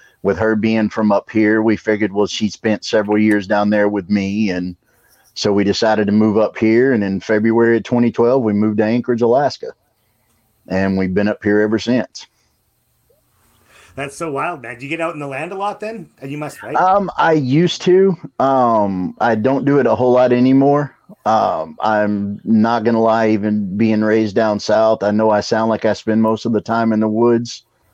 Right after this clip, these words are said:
Speaker 1: but, uh, I'm, I'm a city guy for the most part. I sound like I live in a tree, but I, you know, prefer not to be around 'em any more than I have to.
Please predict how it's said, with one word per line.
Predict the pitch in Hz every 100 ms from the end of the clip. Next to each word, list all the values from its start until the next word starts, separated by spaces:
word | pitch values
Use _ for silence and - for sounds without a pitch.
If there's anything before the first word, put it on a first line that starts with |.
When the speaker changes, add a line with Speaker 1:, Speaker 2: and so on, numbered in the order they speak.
| _ _ _ -
Speaker 1:
but, | 113 107 104 98 101
uh, | 98 92 82 82 95
I'm, | 101 104 104 104 -
I'm | 110 113
a |
city | - 139 110 98
guy | 95 95
for | - 95
the |
most | 98 95 90 -
part. | 85 78 - _ _ _ - - - _ _ _ _ _
I | 90
sound | 98 123 123
like | 123
I | 123
live | 120 127
in | 120
a | 117
tree, | - 135 120 113
but | 98 98
I, | 98
you | 98 110 -
know, | 104 101 95 95
prefer | - 98 113
not | 113 110 -
to | 101
be | 107 113
around | 107 110 104
'em | 95
any | 101 101
more | 104 101
than | 95
I | 95
have | 98 98 -
to. | 85